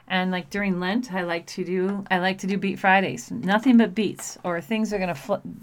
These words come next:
things are gonna flush my liver. That's what I do. And it just gives the liver like, "Oh,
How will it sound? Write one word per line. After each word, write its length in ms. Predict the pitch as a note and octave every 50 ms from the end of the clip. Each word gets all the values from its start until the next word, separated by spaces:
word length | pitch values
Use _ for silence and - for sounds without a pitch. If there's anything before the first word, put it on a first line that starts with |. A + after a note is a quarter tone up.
| - - -
things 300 | A#3 A3+ A#3 A#3 A#3 A#3+
are 40 |
gonna 160 | A3 G#3 G3 F#3+
flush 360 | - - A3 G#3 G#3 - -
my 100 | G3+ F#3+
liver. 380 | F#3 F#3+ F#3 E3+ E3+ D#3+ D#3 - - - - - - - _ _ _ _ _ _ -
That's 200 | F3 F3 F3 -
what 80 | G3
I 100 | G3+ G3+
do. 340 | F#3+ A3+ A#3+ B3 G3+ D#3+ - - - - - -
And 300 | - F#3 F3+ F3+ F3+ F3+
it 140 | - F#3 F3+
just 180 | G3+ F#3+ - -
gives 220 | A3 G#3 F#3+ F#3
the 160 | - F#3 F#3
liver 240 | F#3+ G3 F3 F3+ F3+
like, 180 | E3 D#3+ D#3 - - - -
"Oh, 380 | C4 C4 B3+ A#3+ A3+ G#3 F#3+